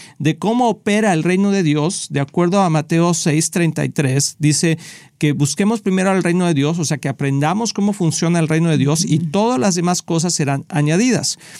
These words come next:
Speaker 1: Entonces, uno, tenemos que orar de acuerdo a la voluntad de Dios. "Señor, ¿cuál es tu voluntad en esa situación?". Número dos, por ejemplo, te voy a dar un ejemplo.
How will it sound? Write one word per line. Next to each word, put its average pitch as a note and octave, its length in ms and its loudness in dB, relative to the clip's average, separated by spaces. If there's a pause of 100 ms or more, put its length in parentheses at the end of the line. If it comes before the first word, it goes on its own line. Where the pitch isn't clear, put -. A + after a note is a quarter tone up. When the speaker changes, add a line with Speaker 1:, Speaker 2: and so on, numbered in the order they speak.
(260)
Speaker 1:
Entonces, F#3 440 0
uno, B3+ 380 0 (200)
tenemos F3+ 340 2
que F3 100 -2
orar D#3 440 2
de D3+ 120 0
acuerdo F3 580 0
a D#3 100 -2
la C#3 80 2
voluntad C3+ 420 0
de C#3+ 100 2
Dios. A#2 280 0
"Señor, D3 340 0
¿cuál F3+ 220 2
es F3 160 0
tu F#3 100 0
voluntad C#3 580 -2
en C3+ 120 -2
esa C3+ 180 -2
situación?". B2 560 -4 (380)
Número G#3+ 280 2
dos, F#3 200 2
por G3+ 100 0
ejemplo, G3 240 2
te G#3+ 80 0
voy B3 100 2
a B3+ 40 0
dar A#3+ 80 0
un G3+ 40 2
ejemplo. B2 360 0